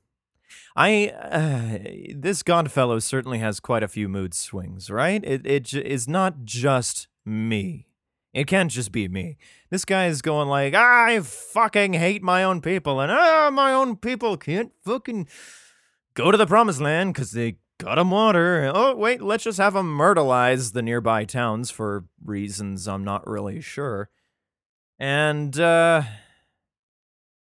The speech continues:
and I, I am really confused. I'm just lost. Lost, lost in a storm of serpents. That's what I am. But you know what? Hopefully it'll, uh, it, th-, this little bit probably doesn't matter. They, they took over, uh,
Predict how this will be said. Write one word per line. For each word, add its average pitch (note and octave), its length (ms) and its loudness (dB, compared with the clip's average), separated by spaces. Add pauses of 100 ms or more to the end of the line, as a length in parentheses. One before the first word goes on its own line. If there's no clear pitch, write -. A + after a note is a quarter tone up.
(500)
and F3+ 260 -6
I, G3 400 -4
I G#3 160 -2
am G#3+ 180 -4
really A3+ 200 -2
confused. G#3+ 520 -6
I'm C3+ 140 -4
just D#3 220 -12
lost. C3+ 460 -6
Lost, G3 460 2 (340)
lost F3+ 360 2
in G#3 80 0
a F3+ 80 2
storm F#3+ 480 2
of D#3+ 100 -4
serpents. - 720 -4
That's C3+ 400 -4
what A#2 160 -2
I F#2 180 -6
am. F2+ 400 -12 (1160)
But A#3 140 0
you A#3+ 100 0
know B3 80 2
what? C4 220 2
Hopefully A3 400 2
it'll, G#3+ 220 0
uh, G3+ 320 2
it, G3+ 300 -4
th-, F#3+ 160 -6
this G3 180 -2
little G3 140 -2
bit F#3 160 -2
probably F#3 240 -2
doesn't F3 200 -4
matter. C3 260 0
They, G#2+ 400 -2
they B2 480 -2
took - 260 -8
over, D3+ 380 0
uh, C3+ 240 0